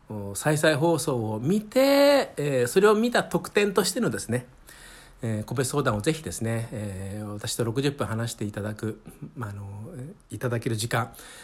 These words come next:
えー、ぜひね、えー、特典、えー、持ち込んでほしいなと思います。はい。えー、ということで、えー、今日ですね、えー、本日一月四日の二十一時からですね、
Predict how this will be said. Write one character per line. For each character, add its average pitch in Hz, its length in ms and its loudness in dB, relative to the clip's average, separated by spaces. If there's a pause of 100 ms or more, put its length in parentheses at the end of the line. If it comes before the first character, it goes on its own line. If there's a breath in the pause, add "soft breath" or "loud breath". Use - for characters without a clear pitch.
(220 loud breath)
え 117 400 -4
ー、 - 40 -6
ぜ 190 100 2
ひ 160 100 0
ね、 123 220 -2
え 107 140 -4
ー、 101 40 -6
特 - 200 -10
典、 127 260 -2
え 113 500 -6
ー、 107 40 -6
持 120 100 -2
ち - 60 -6
込 139 80 2
ん 139 40 2
で 110 60 -2
ほ 98 80 -6
し 123 80 -4
い 117 40 -2
な 120 100 -2
と 104 120 -12
思 117 240 -6
い 123 40 0
ま 107 120 -2
す。 - 220 -12
は 123 140 2
い。 - 80 -4 (840)
え 139 320 0
ー、 135 40 -4
と 196 80 8
い 202 40 10
う - 20 4
こ 220 80 4
と 226 80 2
で、 165 200 4 (400 loud breath)
え 123 400 -2
ー、 - 80 -10
今 135 260 4
日 - 60 -10
で 98 60 -12
す - 100 -10
ね、 156 260 0 (120)
え 107 340 -4
ー、 - 40 -14
本 113 160 -4
日 107 220 -4
一 113 160 -6
月 117 240 -4
四 113 220 -2 (160)
日 123 140 -4
の 127 100 0
二 160 140 0
十 151 120 -2
一 135 200 -4
時 170 80 -2
か 117 140 -4
ら 104 80 -8
で 107 60 -14
す 123 80 -8
ね、 185 240 0